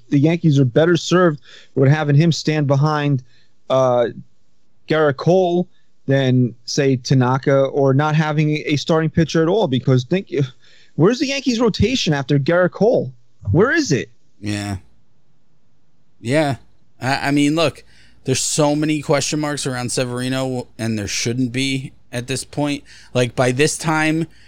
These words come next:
Speaker 2: if you asked us three years ago what we'd be thinking about Severino in twenty twenty,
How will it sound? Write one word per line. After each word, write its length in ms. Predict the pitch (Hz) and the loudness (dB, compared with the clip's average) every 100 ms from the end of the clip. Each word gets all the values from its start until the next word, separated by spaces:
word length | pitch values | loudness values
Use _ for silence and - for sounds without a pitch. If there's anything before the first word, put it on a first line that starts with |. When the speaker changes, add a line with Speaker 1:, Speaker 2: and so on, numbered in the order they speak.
| - | -10
Speaker 2:
if 160 | 120 131 | -6 -2
you 180 | 160 170 | 0 2
asked 320 | 160 - - | 0 -2 0
us 200 | 127 - | -2 -2
three 260 | - 143 | -4 -4
years 320 | 139 139 135 127 | 0 0 0 0
ago 460 | 107 104 98 95 - - - - - - | -2 -4 -4 -8 -12 -20 -20 -20 -20 0
what 240 | 131 - | 0 2
we'd 440 | 131 127 117 117 | -2 -4 -6 -6
be 160 | 120 127 | 0 0
thinking 440 | - 135 127 120 | 0 -2 -2 -4
about 280 | 110 110 110 | -2 -2 -2
Severino 800 | - 120 117 117 120 127 127 131 - | -2 -4 -4 -6 -4 -4 -4 -6 -6
in 220 | 117 107 | -4 -4
twenty 340 | - 120 113 | -4 -6 -6
twenty, 560 | 107 123 120 135 156 | -6 -6 -4 -2 -4